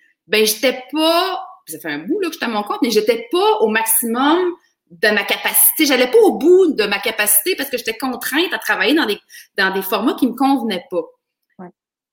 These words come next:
Speaker 1: Bon, moi, j'ai appris à savoir qu'est-ce qui me convient pour travailler puis de me l'offrir à moi-même. Mais ça, là, ça devrait être vrai pour tout le monde. Tu sais, si on
Speaker 2: Absolument.
Speaker 1: était flexible sur livre ce que t'as à livrer,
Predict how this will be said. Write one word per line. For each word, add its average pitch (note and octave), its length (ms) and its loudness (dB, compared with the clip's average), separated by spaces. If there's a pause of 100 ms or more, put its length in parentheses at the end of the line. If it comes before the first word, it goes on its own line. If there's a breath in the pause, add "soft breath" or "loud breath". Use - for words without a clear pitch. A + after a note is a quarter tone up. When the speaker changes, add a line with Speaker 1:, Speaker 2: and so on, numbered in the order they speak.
(160)
Speaker 1:
Bon, D#3+ 120 -2
moi, B3 220 4
j'ai C4+ 120 4
appris F#3+ 360 -2 (540)
à F#3 80 -6
savoir G#3+ 380 -2
qu'est-ce C4+ 200 -2
qui D4 140 -2
me A#3 80 -4
convient A#3+ 320 -4
pour - 140 -10
travailler G3+ 540 -2
puis - 120 -10
de A3+ 40 -4
me G#3 160 -2
l'offrir A3+ 440 -4
à G#3 60 -6
moi-même. E3+ 480 -8 (160)
Mais F#3 260 -8
ça, - 280 -2
là, A3 400 -4 (120)
ça - 260 -2
devrait F#3 280 -2
être A3 180 -6
vrai D#4 160 -4
pour - 160 -10
tout F3 80 -8
le D#3 80 -6
monde. G#3+ 380 -8 (340)
Tu - 80 0
sais, - 60 2
si - 20 2
on A#4+ 60 0
Speaker 2:
Absolument. G#3+ 360 -4
Speaker 1:
était B3 160 -6
flexible G4 440 0
sur C#4 540 2 (400 loud breath)
livre D4 600 2
ce - 80 -4
que G#3 120 0
t'as G#3+ 160 2
à G3 200 0
livrer, F3+ 540 -2